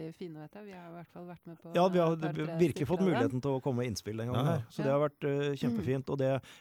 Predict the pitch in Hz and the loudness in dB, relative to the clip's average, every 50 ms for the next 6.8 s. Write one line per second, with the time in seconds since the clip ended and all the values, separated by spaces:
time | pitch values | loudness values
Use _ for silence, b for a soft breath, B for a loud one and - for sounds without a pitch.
0 | B - 143 135 175 175 175 151 - 175 143 - 147 135 131 147 143 147 147 147 | B -4 -2 0 0 2 2 2 2 0 0 0 0 0 0 0 2 2 2 2
1 | 143 139 139 143 - - - - - _ - 247 - 151 - 151 131 - 156 139 | 4 4 2 2 0 -2 -10 -20 -20 _ -14 -10 -10 -6 -4 -4 -4 -2 -4 -6
2 | - 147 120 113 - - - 139 127 143 151 143 151 156 151 135 131 135 143 139 | -4 -6 -6 -8 -6 -4 -4 -4 -4 -4 -4 -2 -2 0 0 2 2 2 2 0
3 | 139 131 139 139 135 139 - - - - - - 151 131 107 - - 110 113 120 | 0 0 0 2 0 0 -2 -6 -12 -10 -8 -6 -4 -4 -4 -4 -2 -2 -2 0
4 | 131 147 175 170 135 B B B B B B B B B - 151 143 131 123 123 | 0 0 0 0 0 B B B B B B B B B -6 -2 0 2 2 2
5 | 135 151 156 156 165 165 156 131 107 101 101 107 120 131 - 147 139 143 143 143 | 4 4 4 4 4 4 2 2 0 -2 -2 -2 -2 -2 -2 -2 0 0 0 0
6 | 139 127 120 113 127 113 104 104 104 104 123 135 151 151 151 | -2 -4 -2 0 0 0 0 -4 -4 0 2 2 2 2 -2